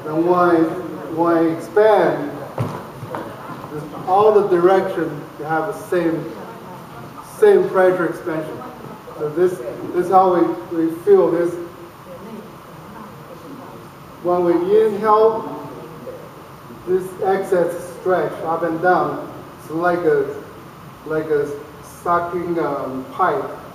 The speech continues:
Suck all the pressure from all directions into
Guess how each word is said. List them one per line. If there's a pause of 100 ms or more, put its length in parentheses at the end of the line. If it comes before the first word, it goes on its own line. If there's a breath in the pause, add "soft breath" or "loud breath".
(1300)
Suck
all
the
pressure
from
all
directions (440)
into